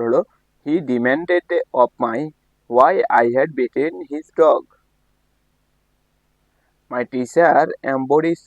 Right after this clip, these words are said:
all the good qualities। Make it passive। এর উত্তর হলো, "All the good qualities are embo-, embodied in my teacher।" What is the antonym of এ-, এগালিটে-,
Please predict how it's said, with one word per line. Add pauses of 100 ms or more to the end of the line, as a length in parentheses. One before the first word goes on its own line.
(100)
all (180)
the (240)
good (100)
qualities। (460)
Make (320)
it (180)
passive। (500)
এর
উত্তর
হলো, (240)
"All (100)
the (100)
good
qualities (220)
are (220)
embo-, (400)
embodied (280)
in (140)
my
teacher।" (880)
What
is
the
antonym (100)
of (640)
এ-, (100)
এগালিটে-,